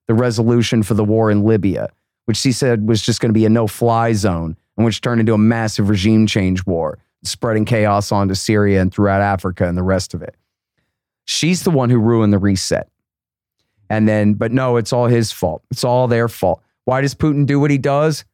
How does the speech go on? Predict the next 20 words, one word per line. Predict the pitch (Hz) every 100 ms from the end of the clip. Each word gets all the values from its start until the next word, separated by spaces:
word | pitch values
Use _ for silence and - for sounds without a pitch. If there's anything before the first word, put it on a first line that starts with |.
| _ _ _ _
He's | 117 107 82
evil. | 131 143 160 175 165 131 92 80 _ _ _ _ _ -
And | 113
you | 123 151
know | 156
what | 156 151
evil | 196 170 147
men | 135 123 117
do? | 113 113 117 117 117 _ _ _ _ -
Bad | 127 160 175 165 -
things. | 180 185 165 120 92 - - - _ _ _ _ _
And | 110 127
you | 160
know | 180 170
whose | 190 175
fault | - 202 190
this | 147 135 135
is? | 131 131 127 - - _ _ _ _
All | 147 165 185 202 214 214
his. | 202 208 175 117 95 98 -